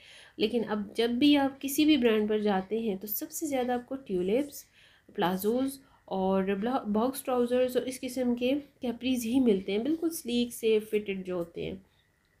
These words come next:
तो प्लीज़ थोड़ा सा चबी लोगों का भी ख्याल रखें, ब्रांड्स को चाहिए। अच्छा, ये भी फुली एम्ब्रॉयडर्ड शर्ट है एथनिक की, बड़ी प्यारी सी। इसका जो था सिल्वर ग्रे कलर था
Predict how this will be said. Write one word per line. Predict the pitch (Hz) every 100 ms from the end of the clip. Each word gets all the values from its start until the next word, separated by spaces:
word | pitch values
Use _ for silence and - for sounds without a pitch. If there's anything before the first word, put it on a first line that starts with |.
| _ _ _ _ - - - _
तो |
प्लीज़ | 294 285 285 294
थोड़ा | 339 277
सा | 277
चबी | 262 240 226 247
लोगों | 247 240
का | 233
भी | 220 233
ख्याल | 233 214 196
रखें, | 214 214 240 226
ब्रांड्स | 202 202 208
को | 220
चाहिए। | 220 220 208 214 220
अच्छा, | 220 -
ये | 247 233 240
भी | 247
फुली | 247 - - 254 262 262
एम्ब्रॉयडर्ड | 233 220 202 196 196 214
शर्ट | - 208 208
है | 220 214 -
एथनिक | 202 208 202 202
की, | - 240 - - - _
बड़ी | 202 214
प्यारी | 214 220 202 220
सी। | 226 226 226 220
इसका | 226 226 233
जो | 233
था | 240 240
सिल्वर | 233 214 196 190 190
ग्रे | 202 233
कलर | 240 220 196 208
था | 240 220